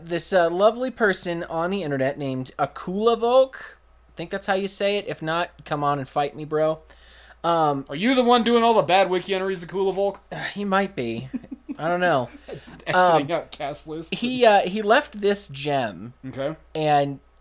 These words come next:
Speaker 1: I, I want you to stay with me here because it is quite something.
Speaker 2: And we're gonna get, like, a definite layout of,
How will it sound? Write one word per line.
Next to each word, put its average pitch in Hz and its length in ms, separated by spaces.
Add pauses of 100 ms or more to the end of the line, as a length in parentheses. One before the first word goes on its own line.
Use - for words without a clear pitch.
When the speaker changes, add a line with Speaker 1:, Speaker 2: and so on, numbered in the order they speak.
(140)
Speaker 1:
I, 151 180
I 160 80
want 185 240
you 220 60
to 196 60
stay 202 220
with 170 240
me 143 80
here 135 160
because 123 400
it 185 160
is 120 540 (540)
quite 170 340
something. 147 440
Speaker 2:
And 170 80
we're 175 100
gonna 185 140
get, 180 180
like, 165 160
a 151 40
definite 160 360
layout 151 260
of, 139 160